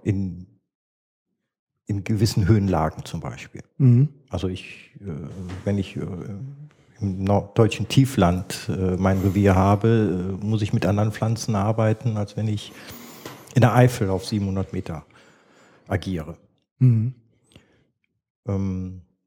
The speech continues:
Speaker 1: ich habe dann auch so Sonderformen wie Bindseilinseln für die Bienen.
Speaker 2: Mhm.
Speaker 1: Ähm, dieser, äh, im weitesten Rahmen,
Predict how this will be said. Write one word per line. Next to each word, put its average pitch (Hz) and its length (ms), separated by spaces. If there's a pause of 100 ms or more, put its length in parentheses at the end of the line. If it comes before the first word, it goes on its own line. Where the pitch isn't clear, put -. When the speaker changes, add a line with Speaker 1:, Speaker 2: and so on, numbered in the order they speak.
(640)
Speaker 1:
ich - 80
habe 123 100
dann 147 220
auch 120 160
so 131 160
Sonderformen 123 760
wie 101 80
Bindseilinseln 95 1160
für - 320
die 82 140
Bienen. 98 560 (1400)
Speaker 2:
Mhm. 117 320 (340)
Speaker 1:
Ähm, 85 460 (1500)
dieser, 90 440 (100)
äh, - 640
im 92 180
weitesten 90 580
Rahmen, 82 560